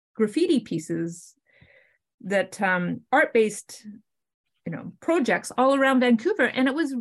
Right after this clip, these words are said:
really, it really created a strong community and opened our imagination.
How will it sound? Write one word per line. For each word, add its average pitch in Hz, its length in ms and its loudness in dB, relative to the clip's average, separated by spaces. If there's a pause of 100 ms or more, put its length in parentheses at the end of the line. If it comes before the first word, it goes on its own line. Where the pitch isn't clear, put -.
(120)
really, 277 1040 -2 (260)
it 214 160 -6 (160)
really 247 400 -2
created 180 540 -8 (400)
a - 20 -6
strong 208 320 0
community 262 960 0
and 175 280 -10 (100)
opened 190 260 -4
our 175 120 0
imagination. 220 960 -2